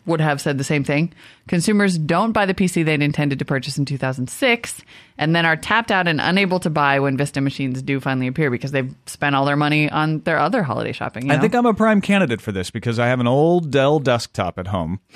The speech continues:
Speaker 1: Yeah.
Speaker 2: And I have rebuilt it, put in a new hard drive, upgraded the memory, and it's still just kinda not, it's a little sluggish. I had a little
Speaker 1: Yeah.
Speaker 2: issue with recording <laughs> something a while back, and it made everybody sound like the devil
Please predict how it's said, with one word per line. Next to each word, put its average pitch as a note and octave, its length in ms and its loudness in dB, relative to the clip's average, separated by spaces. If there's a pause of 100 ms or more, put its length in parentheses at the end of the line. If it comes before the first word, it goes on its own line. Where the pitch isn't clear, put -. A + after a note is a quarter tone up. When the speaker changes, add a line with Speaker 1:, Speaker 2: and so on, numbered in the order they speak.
(240)
Speaker 1:
Yeah. C#3+ 220 0
Speaker 2:
And G#2 420 0 (280)
I A#2+ 240 0
have A2+ 640 0
rebuilt B2+ 580 2
it, A#2 180 -2
put C3+ 140 -2
in C#3 120 2
a C3 40 2
new B2+ 140 4
hard A2 280 2
drive, G#2 540 0 (340)
upgraded B2+ 420 0
the A#2 60 2
memory, A2 560 2
and G#2+ 260 0
it's G#2+ 160 -2
still D3+ 500 2
just C3 240 -4
kinda E3 680 2
not, C3+ 420 0 (300)
it's D#3 140 -4
a - 20 0
little G3+ 120 4
sluggish. - 560 -4 (320)
I C#3 60 2
had F3+ 60 4
a F3+ 40 4
little D#3 260 4
Speaker 1:
Yeah. D3+ 80 4
Speaker 2:
issue A2 420 0 (400)
with A2 220 -2
recording A#2 400 0
<laughs> - 120 -4
something E3 400 2
a B2 80 4
while G2+ 200 2
back, F#2 360 -2 (220)
and A2 140 0
it G#2 60 -2
made G#2+ 180 2
everybody G2+ 260 0
sound F#2 240 -2
like F2+ 160 -2
the G2+ 60 -12
devil G2 420 -2